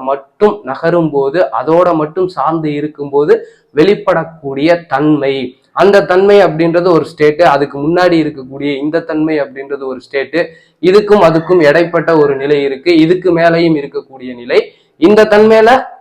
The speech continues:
அது மட்டும்தான் இருக்கும். அங்க இருந்து அதே தன்மை இன்னொரு தன்மைக்கு போகாது. இப்ப நெருப்பு அப்படின்றது, அஹ், நீராவோ அல்லது காற்றாவோ மாறாது. அந்த நிலைக்கு போகும்போது அது அந்த நெருப்பின்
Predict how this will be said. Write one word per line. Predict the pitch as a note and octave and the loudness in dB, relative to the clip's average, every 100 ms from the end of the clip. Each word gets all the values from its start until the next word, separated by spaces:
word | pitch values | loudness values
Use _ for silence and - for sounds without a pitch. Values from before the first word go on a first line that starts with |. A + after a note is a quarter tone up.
| _ | _
அது | C#3 E3+ | 0 2
மட்டும்தான் | F#3 F#3 F#3 E3+ | 2 2 2 2
இருக்கும். | D3 B2+ A2 - | 2 -2 -6 -2
அங்க | C#3+ F#3+ G#3 | 2 6 6
இருந்து | G3+ G#3 A3+ B3+ | 6 6 6 4
அதே | D3 E3+ A3+ | 4 4 4
தன்மை | G#3+ F#3+ G3 A3 | 4 4 4 4
இன்னொரு | D#3+ F3 F3+ F3 | 2 2 0 0
தன்மைக்கு | D#3+ F3 D#3+ D3+ | -2 -2 -4 -4
போகாது. | C#3 C3+ A#2+ | -6 -6 -8
இப்ப | A2+ A2+ | -10 -10
நெருப்பு | C3+ F3 G3 G#3+ | 0 2 2 4
அப்படின்றது, | G3 E3 E3+ E3 E3 G3+ - _ _ _ - | 2 2 -4 -4 -2 -2 -2 _ _ _ -8
அஹ், | B2+ C3 C3 C3 | -2 0 0 0
நீராவோ | E3 G#3 G3+ E3+ D#3+ G#3+ - | 4 6 6 4 4 2 2
அல்லது | D3 D#3+ F#3 | -2 0 -2
காற்றாவோ | F#3 D3 D#3+ F3 E3+ E3+ | 0 -2 0 2 2 2
மாறாது. | D3 C3+ B2+ A2 - | 2 0 -2 -4 -6
அந்த | C#3+ F3+ | -2 0
நிலைக்கு | G3+ G#3 G#3 G#3+ | 2 2 2 0
போகும்போது | F3+ F3+ E3 F3 A#3 | -2 -2 -2 0 0
அது | D#3+ D#3+ G3 | 2 0 0
அந்த | D#3+ C#3+ | -2 -2
நெருப்பின் | D3 F3+ - A#3 A#3 | 0 2 0 -2 -6